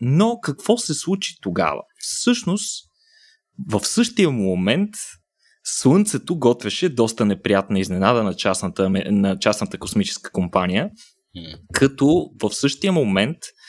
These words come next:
Speaker 1: а, огромно слънчево изригване предизвика изстрелване в космоса на голям поток заредени частици.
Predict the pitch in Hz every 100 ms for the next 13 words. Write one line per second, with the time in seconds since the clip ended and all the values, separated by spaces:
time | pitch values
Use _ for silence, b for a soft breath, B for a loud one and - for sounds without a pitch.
0 | B B B - 110 110 92 - 123 113
1 | 123 143 180 127 151 - 127 127 117 104
2 | 98 92 123 107 87 87 135 190 B B
3 | B B - 165 143 104 110 143 - 139
4 | 165 175 - - - - - 131 151 143
5 | 110 95 - - 117 - 95 - 165 151
6 | 117 92 104 139 135 104 - 127 - -
7 | 104 101 104 90 107 113 101 - - -
8 | 101 - -